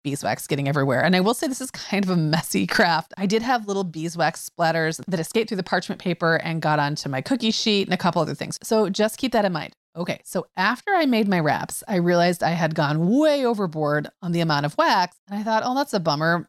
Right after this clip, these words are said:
Maybe I won't be able to use these. They were way too thick and hard." And then I thought, "Well, beeswax melts really easily, right?" So the nice thing about this project is that the fact that it's made with beeswax that you can continue to melt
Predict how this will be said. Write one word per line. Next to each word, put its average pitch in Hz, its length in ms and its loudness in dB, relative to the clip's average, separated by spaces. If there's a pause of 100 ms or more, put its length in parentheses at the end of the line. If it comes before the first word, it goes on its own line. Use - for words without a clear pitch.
(160)
Maybe 170 280 2
I 160 40 6
won't 160 180 2
be 175 80 2
able - 140 2
to - 180 -6
use 190 240 4
these. 123 220 0
They 160 100 2
were 147 160 4
way 160 240 4
too 180 220 0
thick - 300 -4
and 151 80 0
hard." 180 420 0 (600)
And 226 140 6
then 262 100 4
I 240 120 2
thought, 220 240 0
"Well, 240 320 0 (120)
beeswax 247 440 -10
melts 185 300 0
really 185 240 2
easily, 185 280 2
right?" 170 280 2
So - 100 -6
the 226 80 -2
nice 226 280 2
thing 381 140 -2
about 269 200 2
this 185 140 -8
project 156 640 -2
is 185 120 -8
that - 180 -2
the 185 80 0
fact 262 460 0
that 254 140 0
it's 226 220 -2 (160)
made 196 380 4
with 170 240 -2
beeswax 170 680 2
that - 120 -12
you 185 120 -4
can 165 180 -6
continue 202 440 -4
to - 140 -6
melt 156 580 -2